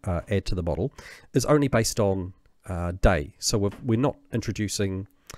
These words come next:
the product key to this. It's just, just going to be aggregated by day. And if we run this query here, uh, to get a sense of the number of rows we're going to get in the aggregation table, it's only three thousand, so quite a lot smaller. And then finally, we're gonna have an aggregation table only on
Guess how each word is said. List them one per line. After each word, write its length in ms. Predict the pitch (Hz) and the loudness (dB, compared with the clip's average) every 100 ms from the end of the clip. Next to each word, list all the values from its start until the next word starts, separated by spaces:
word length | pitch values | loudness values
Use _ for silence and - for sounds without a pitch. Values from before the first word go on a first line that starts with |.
| - _ - | -20 _ -4
the 120 | 101 | -2
product 340 | - 120 101 - | 2 2 2 2
key 180 | 110 98 | -2 0
to 100 | 104 | 0
this. 240 | 131 - | 0 0
It's 140 | 101 | -4
just, 280 | - - - _ | -4 -4 -4 _
just 220 | - 147 - | 2 2 2
going 180 | 110 | -2
to 80 | 107 | -2
be 120 | 104 | -4
aggregated 480 | 98 98 101 90 92 | -4 -4 -4 -4 -2
by 160 | 90 87 | -2 0
day. 320 | 113 156 147 | 2 0 0
And 80 | 101 | -2
if 100 | - | -4
we 60 | |
run 200 | 101 165 | -2 -2
this 120 | 117 - | -2 -4
query 300 | - 95 85 | -2 -2 0
here, 360 | 123 113 110 - - - - - - | 0 2 0 -4 -16 -20 -20 -20 -14
uh, 140 | - 73 | -8 -6
to 140 | - | -4
get 120 | 98 | -2
a 60 | 92 | 2
sense 260 | - 127 - | 2 2 0
of 100 | 98 | 0
the 220 | 98 95 | 0 2
number 220 | 127 107 | 2 2
of 120 | 92 | 2
rows 300 | 104 110 104 | 2 2 2
we're 200 | 101 95 | 0 -2
going 240 | - 104 98 | -2 -2 -2
to 60 | |
get 140 | - 101 | -2 -2
in 80 | |
the 220 | 92 92 - | 0 -2 -2
aggregation 460 | 110 95 101 98 98 | -4 0 -2 -2 0
table, 380 | 135 139 139 - - | 0 0 -2 -4 -6
it's 140 | - | -2
only 120 | 208 160 | 0 0
three 200 | 147 131 | 0 2
thousand, 500 | 110 101 92 82 90 | 4 2 2 -4 -4
so 160 | - 113 _ | -4 -4 _
quite 200 | - 160 | 0 2
a 20 | |
lot 160 | 104 - | 2 0
smaller. 380 | - 107 107 104 - - - - - | 2 4 4 4 -2 -20 -20 -20 -8
And 120 | 107 | -2
then 80 | 101 | -2
finally, 580 | - 156 160 156 151 143 - _ | 4 6 6 4 2 -2 -10 _
we're 100 | - | -2
gonna 120 | 147 123 | 2 2
have 120 | 110 | 4
an 40 | |
aggregation 500 | 104 98 101 101 101 | 2 2 0 0 2
table 360 | 95 101 92 92 | 2 2 0 0
only 340 | - 110 107 107 | 0 0 0 -2
on 340 | 95 95 95 | -2 -2 -4